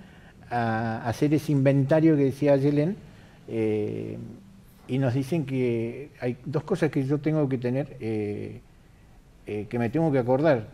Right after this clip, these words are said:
lograr acordar, que es mi primera y mi última. Para no volver a tomar me tengo que acordar la, la primera y la última borrachera. Y yo no tuve que buscar mucho porque esa primera borrachera ya fue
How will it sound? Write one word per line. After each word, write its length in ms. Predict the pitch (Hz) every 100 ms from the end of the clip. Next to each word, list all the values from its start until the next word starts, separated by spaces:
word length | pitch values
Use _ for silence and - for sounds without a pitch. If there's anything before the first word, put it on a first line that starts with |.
| - 113
lograr 360 | 123 143 170
acordar, 440 | 135 123 120 117 120
que 160 | 123
es 40 | 113
mi 160 | 120
primera 460 | 117 131 135 202 208
y 40 | 151
mi 140 | 143
última. 420 | 143 117 120 107 110 - - - -
Para 200 | 117 117 131
no 120 | 196
volver 280 | 180 180 175
a 100 | 151
tomar 260 | 156 196
me 140 | 180 135
tengo 180 | 151 143
que 80 | 135
acordar 360 | 135 139 165 - - -
la, 240 | 123 127 123 - 147
la 140 | 123
primera 360 | 117 143 185 160
y 40 |
la 120 | 139
última 320 | 143 139 127
borrachera. 440 | 120 107 110 117 - - - - - - - - -
Y 760 | 127 123 120 120 117 113 113 113
yo 120 | 226
no 100 | 254
tuve 240 | 220 208
que 100 | 160 156
buscar 280 | 143 139
mucho 260 | 139 135 135
porque 260 | 123 113 180
esa 160 | 185
primera 320 | 147 143 165 165
borrachera 600 | 156 135 135 180 165 143
ya 160 | 135
fue 760 | 131 143 135 123 113 110 104